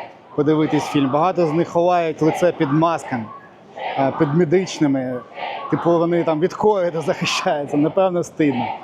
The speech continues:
І коли йому в вуха кричать "Шейм", я думаю, що в нього є якесь щось, сколихнеться в душі у тих людей, які прийшли подивитися гавняну російську пропаганду.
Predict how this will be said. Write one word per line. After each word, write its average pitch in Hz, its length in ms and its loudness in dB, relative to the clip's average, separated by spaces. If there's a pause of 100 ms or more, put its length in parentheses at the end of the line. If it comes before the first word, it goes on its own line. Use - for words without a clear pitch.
(260)
І 113 80 -12
коли 190 240 4
йому 190 180 0
в 165 40 -4
вуха 180 300 2
кричать - 460 0
"Шейм", 214 460 0 (340)
я 151 60 2
думаю, 190 240 2
що 185 180 0
в 180 60 0
нього 180 260 2
є 185 340 2
якесь 170 320 0
щось, - 340 -2 (220)
сколихнеться 202 840 0
в 139 100 -2
душі 170 320 2
у 160 40 2
тих 160 220 2
людей, 165 260 4
які 156 220 -2
прийшли 165 380 2
подивитися 151 760 0 (360)
гавняну 180 560 0
російську 170 400 0
пропаганду. 143 640 0